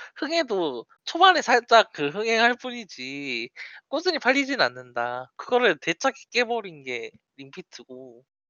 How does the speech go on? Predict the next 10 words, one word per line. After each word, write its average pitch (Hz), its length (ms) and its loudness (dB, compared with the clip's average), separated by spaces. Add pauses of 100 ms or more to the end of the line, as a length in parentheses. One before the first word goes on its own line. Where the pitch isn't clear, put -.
(1300)
어 220 360 12 (560)
이런 240 320 4
걸 339 120 2
가능하고 247 720 4
또 240 100 -4
이런 208 240 0
걸 208 140 4
계속 - 440 -8 (280)
후원 381 440 6 (280)
뭐지 180 340 -10